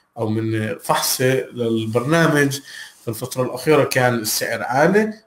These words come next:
أوتو دي إس أرخص، فبنصحك في أوتو دي إس. هذا هو اسم البرنامج، أوتو دي إس تول.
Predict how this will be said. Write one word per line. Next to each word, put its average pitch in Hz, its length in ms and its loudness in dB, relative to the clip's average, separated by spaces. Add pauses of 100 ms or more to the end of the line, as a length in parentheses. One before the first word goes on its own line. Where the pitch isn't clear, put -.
(120)
أوتو 139 220 0
دي 120 180 2
إس - 280 -4
أرخص، 131 500 2 (540)
فبنصحك 170 1000 4
في 139 400 0
أوتو 131 440 -2
دي 113 360 2
إس. - 320 -4 (100)
هذا 139 80 2
هو 123 380 2
اسم 113 340 -6
البرنامج، 107 960 -2 (260)
أوتو 143 440 2 (1000)
دي 107 400 0
إس - 420 -6
تول. 156 460 2